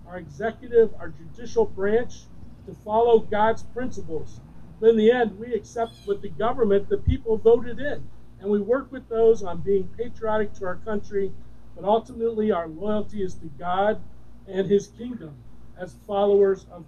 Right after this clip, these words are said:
Christ. So the issue for the Christian is not to legislate morality. Yes, we need to speak up against abortion. We need to speak up when issues in our society that the legislator's gonna vo-, legislative branch is gonna vote on,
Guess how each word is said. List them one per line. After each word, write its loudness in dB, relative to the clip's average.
Christ. -20
So -2
the 4
issue -4
for -4
the 0
Christian -4
is -4
not -2
to 2
legislate 0
morality. 0
Yes, -2
we -16
need -12
to -2
speak -12
up -2
against -6
abortion. 2
We 2
need -2
to -2
speak -12
up -2
when -2
issues -6
in -2
our 2
society -2
that -4
the -10
legislator's 0
gonna 0
vo-, -4
legislative -4
branch 2
is -20
gonna -6
vote 0
on, -4